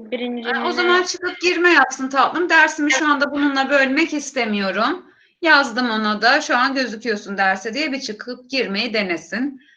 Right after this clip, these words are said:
Speaker 2: Evet, ikinci soruda, ikinci kanundayız. Gelme açısı her zaman yansıma açısına eşittir. Yani içteki açılar.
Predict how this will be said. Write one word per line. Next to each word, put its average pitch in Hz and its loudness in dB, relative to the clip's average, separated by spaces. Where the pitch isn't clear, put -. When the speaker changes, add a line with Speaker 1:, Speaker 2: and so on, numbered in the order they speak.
Speaker 2:
Evet, 320 4
ikinci 330 2
soruda, 285 2
ikinci 269 0
kanundayız. 240 2
Gelme 302 6
açısı 269 2
her 254 6
zaman 226 0
yansıma 214 -2
açısına 208 -8
eşittir. 285 -4
Yani 240 2
içteki 220 0
açılar. 196 4